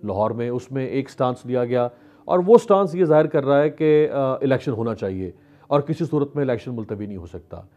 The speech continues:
एक stance है पाकिस्तान बार council और उससे जुड़ी हुई शाखों का, जो वाजे हो चुका है कि, अ,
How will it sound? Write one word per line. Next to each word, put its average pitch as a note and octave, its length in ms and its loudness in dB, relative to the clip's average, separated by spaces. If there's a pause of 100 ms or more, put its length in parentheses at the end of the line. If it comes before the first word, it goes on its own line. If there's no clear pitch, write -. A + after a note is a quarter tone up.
(300)
एक F3 180 4
stance G3+ 340 2
है G#3+ 60 6
पाकिस्तान E3+ 540 2
बार D3+ 180 4
council D3+ 460 0
और D#3 140 4
उससे C#3+ 200 -2
जुड़ी B2+ 280 0
हुई B2+ 160 -2
शाखों B2+ 360 -4
का, E3 140 -2
जो C#3+ 380 -2 (240)
वाजे B2 240 2
हो D#3 80 4
चुका D#3 280 0
है F3+ 100 2
कि, E3 340 2
अ, - 40 -4